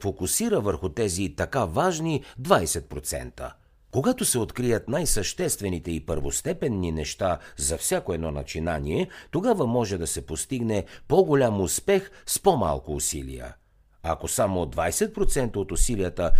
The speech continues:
раждат осемдесет процента от резултатите,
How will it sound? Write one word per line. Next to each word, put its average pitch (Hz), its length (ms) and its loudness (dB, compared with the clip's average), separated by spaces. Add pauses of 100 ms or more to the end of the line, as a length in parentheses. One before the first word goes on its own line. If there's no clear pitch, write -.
(140)
раждат 95 440 2
осемдесет 85 600 2
процента 95 460 -2
от 82 140 -4
резултатите, 85 840 -2